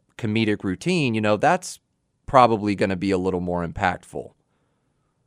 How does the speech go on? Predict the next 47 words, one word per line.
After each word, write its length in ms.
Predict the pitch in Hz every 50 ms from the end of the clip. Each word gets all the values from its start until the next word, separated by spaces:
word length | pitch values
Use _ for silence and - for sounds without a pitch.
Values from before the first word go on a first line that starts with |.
| _ _ _ _ _ _ _ _ _
But 200 | - 120 131 -
we 100 | 127 135
don't 300 | 135 135 160 175 160 -
need 160 | 135 139 131 120
to 80 | 127 117
be 160 | 101 107 98
afraid 580 | 95 - - - 156 185 190 175 135 120 110
of 140 | 104 110 101
the 100 | 95 104
people 340 | - - 107 95 - 98 92
that 180 | 87 90 82 -
care 220 | - 170 170 135
about 280 | 107 90 85 87 85 85
us 160 | 85 85 -
like 220 | - 85 82 - -
that. 280 | 87 85 82 78 - -
When 180 | - 104 104 104
we 120 | 107 104
know 420 | 107 113 117 113 110 110 107 107
that 180 | 104 - 95 -
that's 260 | - 95 95 92 -
how 140 | - 98 95
they 140 | 90 85 85
feel, 600 | - - 160 165 156 120 101 92 87 90 90 - _ _ _ _ _ _ _ _ _ _ _ _ -
we 140 | - 110 110
may 180 | 110 110 117
just 160 | 117 127 - -
have 140 | 123 117 -
to 80 | 131
make 220 | 110 110 104 101 -
sure 340 | - - 131 123 117 110 104
that 140 | 101 95
we're 160 | - 101 95 92
explaining 640 | 90 - - - - 113 123 143 147 135 123 107
ourselves 460 | 101 95 90 - - 101 95 90 90 -
correctly. 600 | - 95 95 92 90 85 - 98 92 90 90 -
And 180 | 104 104 110 123
yeah, 240 | 143 151 143 123
I 80 | 107 101
would 180 | 101 98 92 -
say 260 | - - 98 95 92
putting 340 | 92 - 120 117 107 104 98
a 60 | 90
little 320 | 90 101 127 165 185 170
bit 160 | 127 117 110
of 100 | 98 92
thought 440 | - - 98 87 87 85 82 - _